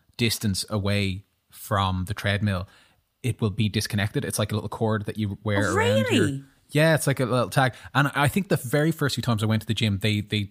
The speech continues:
Speaker 1: they insisted, "Oh, you have to wear them. You're not allowed on the machines if you wear them." But I think it's kinda like that, like, you know, wiping down a machine in the gym. It's like,
Speaker 2: Yeah.
Speaker 1: it's like, it's, it's, it's the right thing to do, but not everyone does it. Mo-, like, you know, some people do. Um,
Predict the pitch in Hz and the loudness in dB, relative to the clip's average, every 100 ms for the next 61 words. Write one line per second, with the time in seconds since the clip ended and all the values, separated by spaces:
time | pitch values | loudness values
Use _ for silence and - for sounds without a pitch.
0 | _ 113 101 - 113 - - 98 - 98 | _ -4 -2 -2 -2 -2 -2 -2 -2 -4
1 | - 101 92 90 92 95 90 98 95 92 | -2 -2 -2 -2 -2 -2 0 -2 -2 -2
2 | 92 - - - _ 104 - 113 104 95 | -4 -6 -20 -20 _ -2 2 2 2 0
3 | 98 104 104 95 - - - _ 113 107 | 0 0 2 -2 -6 -20 -20 _ 0 0
4 | - - 123 123 120 - - 113 110 104 | -2 -4 -2 0 -2 -2 -2 0 2 2
5 | 95 95 - 101 90 95 92 - 98 90 | 2 0 0 -2 0 -2 -4 -2 -2 -2
6 | 90 98 101 95 107 95 98 98 95 98 | -4 -2 0 0 -2 -2 0 0 0 0
7 | - 101 98 92 92 98 98 95 95 101 | 0 0 0 -2 -2 -2 0 0 -2 0
8 | 151 147 143 143 135 92 - 117 - - | 2 2 2 2 0 -4 -4 -4 -2 -2
9 | 117 - - 117 - 117 101 113 123 107 | -2 -2 -2 -2 0 0 2 2 2 2
10 | 107 104 104 123 139 - - - - 104 | 0 0 2 2 -2 -8 -20 -14 0 2
11 | 98 - 110 110 110 104 98 98 95 98 | 2 0 2 2 2 -2 0 -2 -2 -2
12 | 113 - 98 101 - 123 92 - - - | -2 -2 -2 -4 -2 -2 -2 -6 -10 -4
13 | 120 110 98 92 101 95 90 107 95 92 | -2 -2 -6 -2 -2 0 -2 -2 0 -2